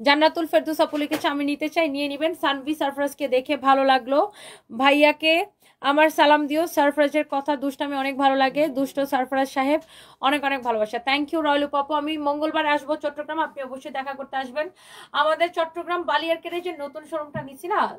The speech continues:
লেভেল টু, শপ নাম্বার টু, ওই শোরুমটা এখন আমরা op-, মানে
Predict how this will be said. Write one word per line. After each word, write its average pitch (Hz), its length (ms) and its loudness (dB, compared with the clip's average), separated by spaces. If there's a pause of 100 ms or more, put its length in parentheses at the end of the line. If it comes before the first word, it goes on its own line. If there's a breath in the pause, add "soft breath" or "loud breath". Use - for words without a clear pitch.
লেভেল 240 320 -4
টু, 269 140 -18 (120)
শপ 254 180 -4
নাম্বার 269 280 -6
টু, 220 180 -10 (400 soft breath)
ওই 294 120 0
শোরুমটা 359 420 0
এখন 359 180 -2
আমরা 359 300 0
op-, 302 340 0
মানে 262 320 -8